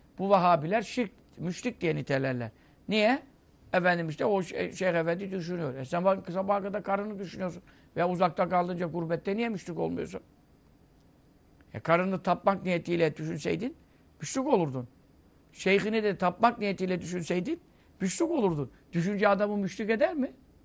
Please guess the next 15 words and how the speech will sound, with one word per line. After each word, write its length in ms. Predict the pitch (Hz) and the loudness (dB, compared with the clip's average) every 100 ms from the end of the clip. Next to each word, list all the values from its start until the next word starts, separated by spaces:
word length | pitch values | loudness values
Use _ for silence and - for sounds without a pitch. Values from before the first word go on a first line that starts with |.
| _ - - - - - - - - - | _ -20 -20 -20 -20 -20 -20 -20 -20 -10
Eder. 400 | 240 190 240 208 | -2 4 4 6
Nasıl 240 | 180 - | 2 4
eder? 280 | 269 196 285 - - - | 4 4 0 -4 -20 0
Eğer 140 | 156 | 2
sen 240 | 160 202 202 | 6 6 4
bir 60 | |
şeyin 220 | 208 202 185 | 4 2 4
Allah'tan, 480 | 175 180 180 208 | 4 4 2 2
Allah'a 340 | 185 180 185 185 | 2 4 6 6
ortak 260 | 165 214 | 6 2
olup 240 | 190 170 - | 2 0 0
ibadete 540 | 147 175 175 180 190 | 2 4 4 2 2
layık 280 | 175 180 185 | 4 4 4
ilah 240 | 180 208 | 6 6
olduğunu 480 | 190 180 175 170 147 | 6 2 0 0 0